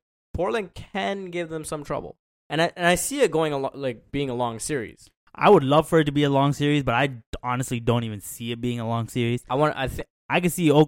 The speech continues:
Speaker 2: I can s-, I can see O K C just coming out and hitting them.
Speaker 1: Let's put our
Speaker 2: And I,
Speaker 1: predictions down?
Speaker 2: yeah, I'm, I'm going, I'm going, I'm going with the, I'm going with four one O K C, man.
Speaker 1: Wow.
Speaker 2: Four one O K C.
Speaker 1: Four one O K C?
Speaker 2: Four one O K C.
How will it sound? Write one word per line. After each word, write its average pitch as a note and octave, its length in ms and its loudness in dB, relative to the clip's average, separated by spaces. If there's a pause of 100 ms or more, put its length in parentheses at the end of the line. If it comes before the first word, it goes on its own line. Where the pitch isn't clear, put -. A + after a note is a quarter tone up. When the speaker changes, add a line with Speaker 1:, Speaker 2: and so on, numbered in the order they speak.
Speaker 2:
I D#3 160 2
can F#3+ 120 0
s-, - 140 -8
I D3+ 120 2
can F3+ 100 -4
see - 140 -4
O D3 100 4
K C3 140 -4
C C3 140 -6
just A2+ 180 -8
coming A2 300 -4
out G#2+ 220 -2
and F#2 80 -8
hitting A#2 260 -2
them. B2 240 -2
Speaker 1:
Let's B2 120 -6
put D3+ 100 2
our C#3 40 4
Speaker 2:
And A#2+ 80 2
I, - 20 0
Speaker 1:
predictions D3 340 -2
down? E3+ 180 -4
Speaker 2:
yeah, C3 220 0
I'm, B2+ 200 -2
I'm C#3 280 -2
going, C3+ 300 6
I'm B2+ 200 -4
going, C#3+ 400 2 (1160)
I'm E3 180 -4
going D3+ 220 2
with D3+ 140 -2
the, A#2 240 0
I'm D3+ 140 -6
going E3+ 180 0
with C3+ 120 0
four C3 280 -2
one A#2 360 -2
O G#2+ 60 -6
K - 180 -10
C, G2+ 240 -10
man. F#2 220 -14
Speaker 1:
Wow. C3 480 10
Speaker 2:
Four C3+ 140 2
one A2+ 240 0
O G2+ 100 -2
K - 60 -8
C. - 40 -4
Speaker 1:
Four G3+ 300 6
one E3 280 2
O D3 140 -2
K D3 180 -2
C? C3 260 -8
Speaker 2:
Four D3+ 240 8
one B2 360 2
O A#2+ 120 2
K A2 200 -8
C. F#2+ 320 -14